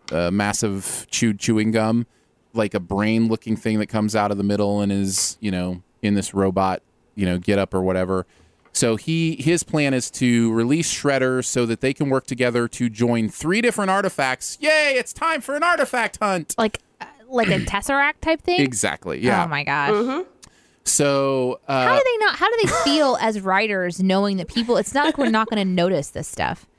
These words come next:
Speaker 2: I, is it just, is it literally just, "Well, it works, so let's just do it," and, and they don't care?
Speaker 3: I mean
Speaker 2: Did they have fifteen minutes to come up with a plot of this movie? You know, do, do you know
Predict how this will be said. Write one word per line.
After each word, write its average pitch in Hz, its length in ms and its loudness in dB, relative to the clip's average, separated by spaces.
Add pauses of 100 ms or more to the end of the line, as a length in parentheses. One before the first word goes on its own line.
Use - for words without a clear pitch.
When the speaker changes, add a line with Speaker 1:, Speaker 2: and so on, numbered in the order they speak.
(960)
Speaker 2:
I, - 320 -6
is 262 120 0
it 269 120 2
just, 285 260 0
is 262 140 -2
it 240 120 -4
literally 277 400 2
just, 247 380 -4 (140)
"Well, 226 160 4
it 196 120 2
works, 214 300 -2
so 226 80 0
let's 196 180 0
just 190 200 -4
do 196 160 4
it," 202 160 2
and, 214 200 -2
and 214 120 2
they 214 80 4
don't 208 300 -2
care? 202 220 0
Speaker 3:
I 339 120 4
mean 359 360 0
Speaker 2:
Did 339 120 0
they 339 120 2
have 330 200 0 (100)
fifteen 285 400 -4
minutes 233 320 0
to 240 80 -6
come 214 140 0
up 214 80 -2
with 214 80 -2
a 202 60 0
plot 190 260 0
of 202 80 -4
this 190 160 -4
movie? 190 260 0
You 269 240 -6
know, 254 100 0
do, 269 200 -2
do 240 60 -4
you - 20 -16
know - 20 -20